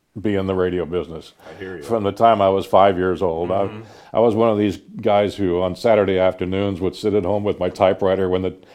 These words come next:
Speaker 1: top thirties being counting down. I had
Speaker 2: <laughs>
Speaker 1: loose leaf binders full of pages, you know.
Speaker 2: <laughs>
Speaker 1: I could tell you what label they were on, what color it was, who
Speaker 2: Wow.
Speaker 1: wrote the song. You know, I was just one of those guys.
Speaker 2: Mm-hmm.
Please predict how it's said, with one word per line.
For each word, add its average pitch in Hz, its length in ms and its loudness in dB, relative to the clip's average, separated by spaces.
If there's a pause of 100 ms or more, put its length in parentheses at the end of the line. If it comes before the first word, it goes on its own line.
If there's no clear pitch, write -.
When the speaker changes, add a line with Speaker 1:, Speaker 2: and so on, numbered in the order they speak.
(100)
Speaker 1:
top 110 240 4
thirties 98 320 2
being 95 240 -2
counting 104 380 0
down. 95 240 4
I 104 80 6
had 98 420 0
Speaker 2:
<laughs> - 60 -20
Speaker 1:
loose 135 240 6
leaf 110 240 2
binders 101 400 2
full 104 240 2
of 92 100 -2
pages, 95 400 2
you 92 100 -2
know. 90 200 0 (220)
Speaker 2:
<laughs> - 200 -20
Speaker 1:
I 123 80 4
could 123 160 0
tell 127 160 6
you 107 100 4
what 104 200 0
label 113 280 4
they 110 140 4
were 104 240 4
on, 104 180 2
what 95 200 -2
color 120 340 4
it 113 60 -2
was, 107 500 6
who 101 280 -2
Speaker 2:
Wow. 117 40 0
Speaker 1:
wrote 123 260 6
the 120 80 -2
song. 110 420 2
You 113 40 -4
know, 107 60 0
I 117 80 2
was 143 100 2
just 170 180 0
one 135 140 2
of 120 80 -2
those 113 200 2
guys. 135 280 2
Speaker 2:
Mm-hmm. 107 320 -14